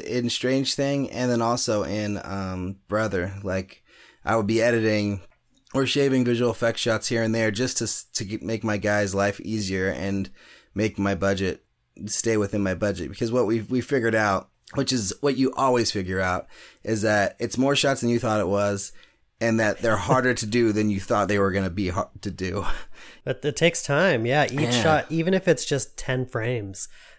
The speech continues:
Speaker 2: especially if it's stuff that you're modeling and lighting, like full C G things,
Speaker 1: Yeah.
Speaker 2: you have to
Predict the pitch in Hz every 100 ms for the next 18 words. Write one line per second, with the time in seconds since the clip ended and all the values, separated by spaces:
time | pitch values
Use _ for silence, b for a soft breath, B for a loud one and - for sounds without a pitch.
0 | B B B 127 175 - 196 180 147 -
1 | - 131 131 117 110 120 117 113 107 -
2 | 131 113 104 113 127 135 135 135 - 110
3 | 110 107 110 113 131 135 123 107 104 -
4 | - 123 - 120 - 120 110 117 123 131
5 | 135 143 147 - B B - 95 95 92
6 | 135 151 151 135 120